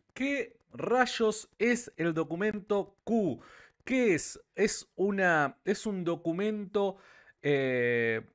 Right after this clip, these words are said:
que nos cuenta desde otra perspectiva la historia de Jesús, es algo que nos viene a proporcionar información nueva acerca de la vida de Jesús.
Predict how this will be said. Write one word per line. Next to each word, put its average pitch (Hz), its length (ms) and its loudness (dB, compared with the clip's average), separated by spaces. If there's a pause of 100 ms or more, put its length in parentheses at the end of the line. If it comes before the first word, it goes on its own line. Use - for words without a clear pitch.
(160)
que 160 140 0
nos 156 180 -2
cuenta 202 460 2
desde 151 300 0
otra 196 340 0
perspectiva 190 760 -2
la 151 100 -2
historia 175 500 -4
de 151 80 -2
Jesús, - 800 -8
es - 320 -8
algo 185 680 0
que 190 340 -2
nos 147 280 -6
viene 185 280 -2
a 160 160 -4
proporcionar 143 760 -4
información 147 1300 -6 (420)
nueva 185 560 2
acerca 160 640 0
de 143 140 0
la 135 140 0
vida 170 240 0
de 135 120 0
Jesús. - 580 -8